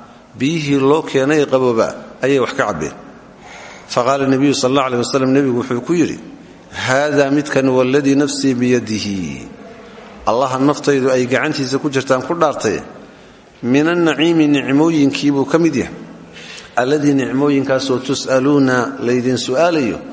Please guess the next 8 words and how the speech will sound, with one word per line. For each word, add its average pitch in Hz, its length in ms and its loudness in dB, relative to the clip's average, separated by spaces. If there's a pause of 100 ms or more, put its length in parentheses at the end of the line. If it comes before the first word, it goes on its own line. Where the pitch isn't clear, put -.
(340)
canhu, 139 420 2
xaggiisa, 135 480 0
yowma 131 280 4
alqiyaamati, 127 640 0
maalinka 107 360 0
qiyaamada." 60 480 -8 (1700)
Yacni, 120 360 -2 (600)
hadda, 143 580 -2